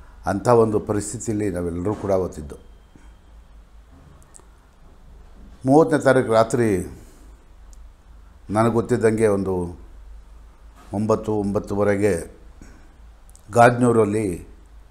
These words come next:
ಅಣ್ಣವರ ಅಪಹರಣ ಆಗುತ್ತೆ. ಅವ್ರ ಜೊತೆಗೆ <clears throat> ಮೂರು ಜನ, ಎಸ್ ಎ ಗೋವಿಂದರಾಜು, ನಾಗಪ್ಪ, ನಾಗೇಶ್, ಇವ್ರು ಮೂರು ಜನನೂ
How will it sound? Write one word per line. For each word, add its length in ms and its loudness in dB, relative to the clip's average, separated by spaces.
ಅಣ್ಣವರ 380 2
ಅಪಹರಣ 440 0
ಆಗುತ್ತೆ. 420 -10
ಅವ್ರ 200 10
ಜೊತೆಗೆ 680 6
<clears throat> 540 -10
ಮೂರು 300 4
ಜನ, 160 4
ಎಸ್ 160 -2
ಎ 20 4
ಗೋವಿಂದರಾಜು, 640 -2
ನಾಗಪ್ಪ, 480 0
ನಾಗೇಶ್, 440 -2
ಇವ್ರು 160 0
ಮೂರು 300 2
ಜನನೂ 720 0